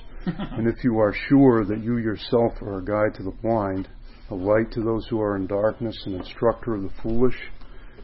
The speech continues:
Speaker 2: a teacher of children, having in the law the embodiment of knowledge and truth, you then who teach others,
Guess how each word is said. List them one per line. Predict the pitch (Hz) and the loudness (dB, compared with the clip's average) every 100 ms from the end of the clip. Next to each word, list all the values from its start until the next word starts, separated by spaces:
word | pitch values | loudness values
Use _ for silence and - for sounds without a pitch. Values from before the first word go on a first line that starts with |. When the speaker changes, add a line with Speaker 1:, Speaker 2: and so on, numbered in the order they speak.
| - - | -10 -8
Speaker 2:
a | |
teacher | - 131 135 127 113 | -2 0 0 0 -2
of | - | -4
children, | - 143 131 92 92 92 | 2 4 4 0 -6 -6
having | 104 104 107 | -2 -2 0
in | 107 | -2
the | 104 | -2
law | 95 104 107 | 2 4 4
the | 104 101 | 2 -4
embodiment | 95 104 107 117 117 104 | -2 4 4 4 0 -4
of | 98 | -4
knowledge | 101 104 101 98 | -2 -2 -2 -4
and | 92 | -10
truth, | - 123 127 - - - - - - - - - - | -4 -2 -2 -6 -16 -18 -18 -18 -20 -20 -20 -20 -10
you | 117 139 127 | 0 2 2
then | 113 120 113 | 2 2 0
who | 104 | -4
teach | - 135 120 135 | -6 -6 -2 4
others, | 123 101 95 | 4 4 -4